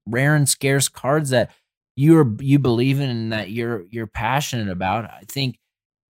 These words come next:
you know, I put out there, it's okay to overpay if you've got patience and have done the work to forecast the trends. More importantly, it's okay to overpay for something if you're chasing and you don't give a shit about trends and the card makes you happy. Defy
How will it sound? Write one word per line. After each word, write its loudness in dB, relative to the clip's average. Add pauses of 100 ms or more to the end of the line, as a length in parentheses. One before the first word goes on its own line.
you -2
know, 4
I 6
put 4
out 6
there, 4
it's 0
okay 2
to 2
overpay 0
if -2
you've -6
got -2
patience -2
and -4
have -8
done 2
the 0
work -2
to -4
forecast -2
the -10
trends. -2
More 4
importantly, 2
it's -6
okay -4
to -2
overpay -4
for -8
something -6
if -8 (520)
you're 0
chasing 2
and 2
you 2
don't 2
give -2
a 0
shit 2
about 0
trends -6
and -4
the -4
card -2
makes -4
you 0
happy. -2
Defy -2